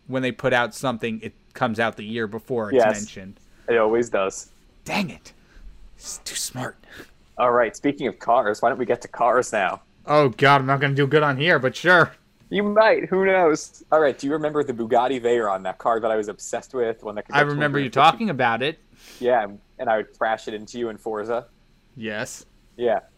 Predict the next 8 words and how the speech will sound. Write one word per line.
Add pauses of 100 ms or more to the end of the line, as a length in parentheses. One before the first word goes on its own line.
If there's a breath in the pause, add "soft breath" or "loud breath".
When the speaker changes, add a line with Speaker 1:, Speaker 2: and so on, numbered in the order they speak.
(100)
Speaker 2:
What
year
did
that
car
come
out? (3750)
Speaker 1:
Uh,